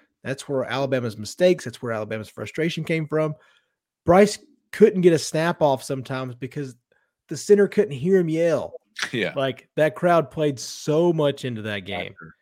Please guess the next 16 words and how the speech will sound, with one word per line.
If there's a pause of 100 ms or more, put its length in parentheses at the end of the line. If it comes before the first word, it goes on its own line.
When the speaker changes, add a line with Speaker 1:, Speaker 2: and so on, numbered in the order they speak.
(540)
Speaker 1:
But (2000)
I
really,
really
think (200)
that
when
you
compare (1000)
the
offensive
talent
from
Tennessee
to
Georgia,